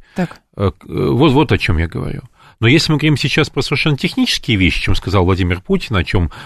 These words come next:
Speaker 2: э, вот высказались мои
Speaker 1: Мгм.
Speaker 2: друзья по Совету по правам человека, по президенте Российской Федерации,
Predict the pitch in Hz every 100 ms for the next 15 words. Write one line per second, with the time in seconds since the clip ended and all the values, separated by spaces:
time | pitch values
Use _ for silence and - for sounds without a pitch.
0 | - - 110 101 107 - 95 - 107 -
1 | 85 85 85 - 101 92 87 185 87 101
2 | 170 - 104 85 - 135 180 - 156 -
3 | - 120 120 117 - 104 - 98 - 127
4 | 113 110 101 -